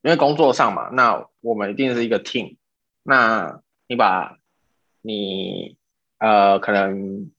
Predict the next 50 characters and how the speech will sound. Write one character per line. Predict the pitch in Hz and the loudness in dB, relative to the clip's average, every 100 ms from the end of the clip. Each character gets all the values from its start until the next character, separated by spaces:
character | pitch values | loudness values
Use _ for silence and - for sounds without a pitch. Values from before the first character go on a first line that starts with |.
| _ _ _ - | _ _ _ 2
做 | 147 | 4
好 | 110 92 | 4 2
的 | 92 | 0
事 | 123 107 | -4 -6
情 | 90 92 | -10 -2
发 | 104 104 | 0 2
给 | - | 0
大 | 98 87 | 0 0
家， | - - | -8 -2
那 | 139 139 | 0 2
大-， | 151 135 98 - | 2 2 0 0
大 | 127 | 0
家 | 123 | 2
就 | 110 107 | -2 -4
知 | 107 | -4
道 | 101 | -4
说， | 101 95 92 _ _ _ _ | -4 -8 -8 _ _ _ _
哦， | 107 | -6
你 | 104 104 | -6 -6
已 | |
经 | 101 | -8
做 | 101 98 | -4 -4
好 | - 87 | -4 -8
了。 | - - _ _ _ _ _ _ _ _ _ _ _ _ _ _ 104 | -10 -20 _ _ _ _ _ _ _ _ _ _ _ _ _ _ -2
那 | 101 98 90 78 | 2 2 0 -4
没 | 107 | -2
有， | 123 113 - | 0 0 0
没 | 143 | 2
有 | 127 | 4
发 | 117 123 | 2 2
出 | 131 117 | 0 2
来 | 95 | 2
的 | 87 90 | 0 -4
人 | 90 - - _ | -6 -18 -20 _
就 | 110 104 | -8 -4
是 | |
那 | 104 101 | 0 0
一 | 104 | 0
些 | 104 95 | 0 0
人 | 78 62 | 0 -6
嘛， | - 104 | -4 2
那 | 110 | 2
就 | 113 | 0
他 | 107 107 | -2 0
们 | 104 | 0
就 | 101 | -2
还 | 101 | -4
没 | 92 90 _ | -8 -12 _
做 | 95 | 0
啊， | 82 | 2